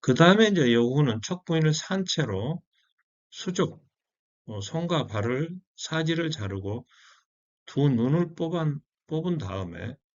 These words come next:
음약을 먹여서 또는 혀를 잘라서 벙어리로 만들고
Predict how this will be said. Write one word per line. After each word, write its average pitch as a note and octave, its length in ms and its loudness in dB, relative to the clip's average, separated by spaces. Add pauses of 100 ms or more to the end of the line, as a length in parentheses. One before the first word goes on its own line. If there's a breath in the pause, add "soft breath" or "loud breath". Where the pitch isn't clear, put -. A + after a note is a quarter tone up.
(800)
음약을 D#3 540 4
먹여서 F#2 600 -6 (300)
또는 C#3 240 -6
혀를 F3 380 -4
잘라서 F#2+ 680 -8 (560)
벙어리로 D#3+ 580 -2
만들고 G#2+ 760 -8